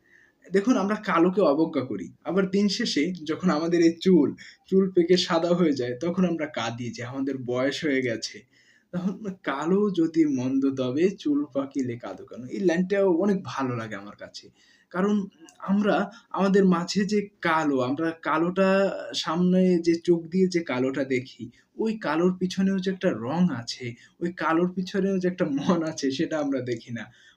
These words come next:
But আমরা ওই সাদাটাকে খুঁজি, সাদা খুঁজি, সাদা ত্বক খুঁজি, সাদা ফেস খুঁজি। দিন শেষে এই সাদা আমরা খুঁজি, আবার চুল যখন সাদা হয়ে যায়, তখন সেটা, সেখানে আমরা, উম, সেখানে আমরা হতাশ হয়ে যাই যে, "আমি, আমার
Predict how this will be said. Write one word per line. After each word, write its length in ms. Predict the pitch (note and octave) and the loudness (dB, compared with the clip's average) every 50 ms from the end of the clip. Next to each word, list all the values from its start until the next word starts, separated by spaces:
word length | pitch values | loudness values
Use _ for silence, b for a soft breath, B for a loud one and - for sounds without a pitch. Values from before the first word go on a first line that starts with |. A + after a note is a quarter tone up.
| b - | b -4
But 260 | D#3+ F3+ F3+ - C#3+ | -4 -4 -4 -2 -6
আমরা 260 | E3+ F3 E3+ F3 E3+ E3 - | -6 -2 0 0 0 0 0
ওই 300 | D3 E3 D#3+ D3+ - - - | 0 0 -2 -2 -4 -8 -6
সাদাটাকে 640 | - - - - E3 E3+ F3+ F3+ F3+ F3+ F3 - D3+ | -6 -6 -2 -2 -2 0 0 0 0 -2 -4 -4 -10
খুঁজি, 320 | - - C3 B2 A#2+ A#2 | -10 -10 -10 -6 -6 -6
সাদা 340 | A#2+ - - D#3 D#3 D#3 D3+ | -6 -6 -8 -8 -8 -8 -8
খুঁজি, 320 | C#3+ - - A2+ A2 G#2+ | -10 -10 -10 -8 -6 -6
সাদা 320 | A2+ - D3+ C3+ C3 C#3+ C#3 | -8 -8 -10 -8 -8 -8 -6
ত্বক 220 | - C#3+ C#3 - _ | -4 -6 -6 -6 _
খুঁজি, 340 | - C#3+ B2+ C3 C3 C3 B2 | -10 -8 -4 -2 -2 -2 -4
সাদা 280 | - B2+ A#2+ B2 A#2+ | -6 -8 -6 -6 -6
ফেস 400 | A#2+ - C3+ C#3+ D#3 D3+ C#3 - | -8 -6 -4 -2 -2 -2 -2 -4
খুঁজি। 300 | - C#3 B2 A#2 G2+ G2 - b b b b b b b b b | -8 -10 -8 -6 -6 -8 -8 b b b b b b b b b
দিন 180 | C3 D#3+ F3+ F#3+ | 0 2 2 2
শেষে 300 | F#3 A#3 G#3+ - D#3 E3+ G3+ - B B B B B B B - | 2 2 -2 0 0 -2 -2 -2 B B B B B B B -6
এই 300 | C#3+ D3 D#3+ F3+ E3+ D#3+ | -2 0 2 2 0 0
সাদা 440 | - - - F3 F3+ F3 G3+ G3+ | -2 -4 -2 -2 0 2 2 2
আমরা 200 | G3+ G3+ G3+ G3+ | 2 2 0 -2
খুঁজি, 520 | G3 - - F#3 F#3+ F#3 F3+ C#3+ A#2+ G#2+ - _ _ - | -4 -4 0 2 2 2 4 2 -4 -4 -6 _ _ -8
আবার 320 | - D3 D#3 E3+ F3+ F3+ - - | -4 -2 2 2 2 2 0 -2
চুল 220 | - G3+ G#3 G#3 G3 | 0 2 2 2 2
যখন 280 | F#3+ A#3+ A#3+ - C#4+ | 2 0 4 6 6
সাদা 320 | C4+ C4+ - C4 A3+ B3 C4 | 6 6 6 0 2 2 4
হয়ে 200 | A#3 C#4 A#3 F#3+ | 4 4 4 4
যায়, 220 | D#3 C#3+ D#3+ F3 - _ _ _ | 2 0 0 -2 -4 _ _ _
তখন 360 | - D3 D3+ D3 F#3+ F#3+ F#3+ | 0 0 0 2 2 2 2
সেটা, 680 | F#3 - F#3 F3 E3 E3 D#3 D#3 D#3 D#3 D3+ C3+ C3 C3+ | 2 2 0 -2 0 0 -2 -2 -2 -2 -2 -2 -4 -4
সেখানে 360 | - - D3 E3+ D#3+ D3+ D3 | -4 -4 -4 -2 -2 -2 0
আমরা, 280 | C#3+ C#3 C#3 C#3 C3+ B2+ C3 B B B B A2 B _ - | 0 0 0 0 0 0 -2 B B B B -20 B _ -2
উম, 380 | D3 C#3 C3+ B2+ C3 C3 B2+ B2 C3 C3+ | 2 2 4 2 2 -2 -4 -8 -8 -6
সেখানে 420 | - F3 F3 D#3+ E3+ F3 D#3+ D#3 | -4 -2 -2 -2 0 -2 0 0
আমরা 360 | D3 D3+ D3+ D3 C#3+ C3+ C3 | 0 0 2 2 2 0 0
হতাশ 440 | C3 D3+ D#3 - F3 E3 D3+ - - | -2 -6 -6 -4 -2 -4 -2 -2 -2
হয়ে 120 | C3+ A#2 | -2 -2
যাই 180 | A2+ A#2 A2+ A2 | -2 -4 -6 -6
যে, 120 | A#2+ B2+ | -6 -6
"আমি, 280 | A#2+ A#2 A#2+ B2+ B2+ B2+ | -6 -6 -4 -4 -4 -6
আমার 260 | G#2+ A2+ B2+ B2+ B2 | -6 -6 -6 -6 -8